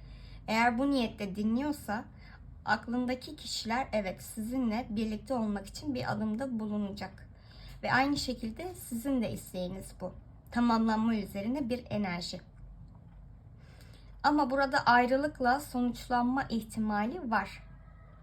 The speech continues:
Ayrılıkla sonuçlanma ihtimali ise arada daha önce hiçbir araya gelmediğiniz için aradaki tartışmaların ve birbirinize uyumsuzlukların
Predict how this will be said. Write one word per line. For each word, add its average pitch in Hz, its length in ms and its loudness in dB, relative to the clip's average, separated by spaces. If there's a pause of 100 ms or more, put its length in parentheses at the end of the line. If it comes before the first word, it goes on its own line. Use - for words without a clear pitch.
(480)
Ayrılıkla 262 600 6
sonuçlanma 262 720 2
ihtimali 208 720 0
ise 311 440 -6 (300)
arada 240 460 2 (600)
daha 262 260 4
önce 226 260 2
hiçbir 233 380 -4
araya 214 320 2
gelmediğiniz 208 920 0
için - 260 -12 (100)
aradaki 226 680 -2 (140)
tartışmaların 208 1000 -4
ve 226 120 -4
birbirinize 226 540 -2
uyumsuzlukların 208 960 -4